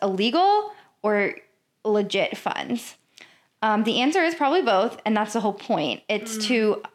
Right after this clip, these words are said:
Speaker 1: uh, untrained observers, you're running a very successful above-board business, um, and because it looks like you're all fine, you feel safe extracting incomes from the parlor, even though much of it came from, you know, your drug ring.
Speaker 2: Mm-hmm.
Speaker 1: So, did that make sense?
Speaker 2: Yeah,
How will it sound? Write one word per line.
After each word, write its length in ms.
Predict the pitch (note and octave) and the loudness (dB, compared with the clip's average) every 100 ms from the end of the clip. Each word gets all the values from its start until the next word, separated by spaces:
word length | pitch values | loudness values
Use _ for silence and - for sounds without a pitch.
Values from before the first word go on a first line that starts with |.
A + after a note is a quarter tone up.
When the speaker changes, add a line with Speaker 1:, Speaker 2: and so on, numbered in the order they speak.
| - | -2
Speaker 1:
uh, 200 | G#3 F3+ | 0 2
untrained 320 | G#3+ A3 B3+ | 0 0 0
observers, 420 | A#3 G#3 G3+ G3+ G3 | 0 0 0 -2 -2
you're 80 | |
running 280 | G3 G3 F#3+ | -2 0 0
a 100 | - | -2
very 240 | F#3+ G3+ A#3+ | 0 0 0
successful 640 | B3+ - A3 A3 G#3 G3 | -4 -4 -4 -2 -2 0
above-board 680 | F3+ F#3+ F#3 F#3 F3+ F3+ F3 _ - | 0 0 -2 -2 0 0 -4 _ -6
business, 600 | D4 E4 F#4+ F#4 F#4 - - - - - _ - | -2 0 2 0 -2 -16 -20 -20 -20 -20 _ -2
um, 260 | G#3 G3 F#3 | 0 2 0
and 120 | G#3+ | 0
because 240 | G#3+ A3 | 0 0
it 80 | G3+ | 0
looks 200 | G3 G3 | 0 -2
like 140 | G3+ | -4
you're 100 | F#3 | -2
all 160 | - G3 | 0 0
fine, 280 | G3 G#3+ G#3+ | 0 0 2
you 100 | G3+ | 0
feel 200 | G3+ G3 | 0 -4
safe 420 | - G3 F3+ F3+ | -2 -2 -2 -4
extracting 720 | - - - - E3+ - F#3 | -12 -12 -8 -2 -2 -2 -6
incomes 460 | - B3+ C4 A3+ G3+ | -2 0 2 0 0
from 180 | - E4+ | 0 2
the 80 | D#4+ | 2
parlor, 480 | G#3 F#3 F#3 F#3+ - | 0 2 2 0 -2
even 240 | G3+ G3 | -2 0
though 440 | F#3 F3+ F3+ F#3 - | 0 2 2 0 -4
much 420 | F#3+ F3 E3+ E3+ | -4 -2 -2 -4
of 60 | F#3 | -4
it 120 | - | -4
came 320 | - F3 E3+ | -4 -4 -4
from, 580 | E3+ D#3 A#2+ G#2 D#3 - _ | -6 -4 -2 -2 -4 -6 _
you 320 | - - F3 B2 | -18 -8 -6 -6
know, 100 | F2 | -6
your 220 | F#3+ F#3 | -4 -6
drug 420 | E3+ - G2 F#3 - | -4 -4 -4 -10 -8
ring. 380 | - C#2+ G#3 G#3 - | -6 -6 -8 -10 -16
Speaker 2:
Mm-hmm. 140 | G#3+ G3 - - _ _ _ | -18 -18 -20 -20 _ _ _
Speaker 1:
So, 360 | _ - G3+ F#3+ | _ -2 0 2
did 100 | A3 | 0
that 100 | A#3+ | 0
make 140 | C4 C4+ | 0 -2
sense? 300 | C#4 C#4 A3 | -2 -2 -4
Speaker 2:
Yeah, 280 | A#3+ B3 | -4 -4